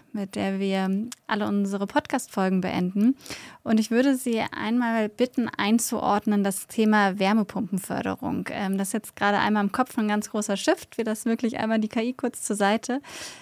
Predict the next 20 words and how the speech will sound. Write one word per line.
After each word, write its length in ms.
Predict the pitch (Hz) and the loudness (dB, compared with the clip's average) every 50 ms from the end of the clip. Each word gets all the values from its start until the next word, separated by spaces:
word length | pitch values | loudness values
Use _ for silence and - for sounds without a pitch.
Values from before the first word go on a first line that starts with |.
| - - _ _ _ - | -20 -20 _ _ _ 2
Ähm, 320 | 220 220 220 220 226 226 | 4 6 6 6 6 4
bisher 360 | 214 233 220 - 269 269 302 320 | 4 2 2 4 4 4 4 4
können 360 | - - 269 262 269 269 240 | 2 2 4 6 6 6 6
Menschen, 460 | 226 220 226 247 - - 233 214 208 | 4 4 4 2 2 2 2 2 2
die 200 | 214 226 247 - | 2 2 0 2
eine 360 | - - 220 220 214 220 220 | 2 2 2 4 2 2 2
fossile 800 | 214 - - 214 - - - 254 247 247 240 233 226 220 220 226 | 0 0 0 -2 0 0 -2 0 2 4 4 4 4 2 2 2
Heizung 480 | 226 208 214 208 - - 214 196 196 | 2 2 2 2 0 -2 0 0 0
gegen 280 | 202 220 208 202 202 202 | 0 0 -2 0 0 -2
eine 200 | - 214 202 202 | -2 -2 -2 -2
klimafreundliche 800 | - - 233 226 220 220 - - 202 196 202 208 208 196 196 - | -2 0 0 2 2 0 0 -2 -4 -2 -2 -2 -4 -4 -2 -2
ersetzen, 480 | 185 - 196 196 226 233 240 - - 220 | -4 -2 -2 0 0 -2 -2 0 0 2
bis 240 | 208 208 208 - - | 2 2 -2 -4 -4
zu 240 | - 220 208 202 202 | -2 0 0 2 2
siebzig 380 | 208 247 247 - - 226 - | 0 0 -2 -2 -4 -6 -6
Prozent 420 | - - 220 - - 220 202 190 - | -6 -8 -6 -2 0 0 0 0 -2
als 160 | 202 202 - | -4 -6 -6
staatlichen 420 | - 202 185 - - 208 208 196 | -4 -4 -4 -4 -4 -4 -4 -4
Zuschuss 440 | - - 214 202 - - 190 190 - | -4 -2 -4 -4 -2 -2 -4 -4 -4
erhalten. 560 | - 190 190 196 214 240 - - 254 262 302 | -4 -2 0 2 0 0 0 0 2 2 2